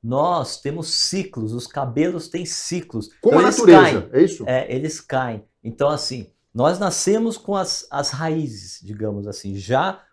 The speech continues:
Speaker 1: com o número fixo das raízes. Os número-, os cabelos crescem e o fio cai, do mesmo poro sai outro fio,
Speaker 2: Sim.
Speaker 1: do fio cai, do mesmo poro sai outro fio. Só que, com o tempo, o fio que sai de novo, a renovação,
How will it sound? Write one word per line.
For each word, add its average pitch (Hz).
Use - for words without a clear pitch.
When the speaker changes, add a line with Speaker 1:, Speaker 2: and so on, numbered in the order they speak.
Speaker 1:
com 180
o 190
número 135
fixo 202
das 165
raízes. 113
Os 110
número-, 123
os 110
cabelos 113
crescem 147
e 220
o -
fio 160
cai, 190
do 131
mesmo 185
poro 127
sai 131
outro 156
fio, 165
Speaker 2:
Sim. -
Speaker 1:
do 127
fio 147
cai, 165
do 151
mesmo 147
poro 139
sai 127
outro 135
fio. 160
Só 214
que, 160
com 233
o 190
tempo, -
o 131
fio 208
que -
sai 131
de 104
novo, 117
a 104
renovação, 151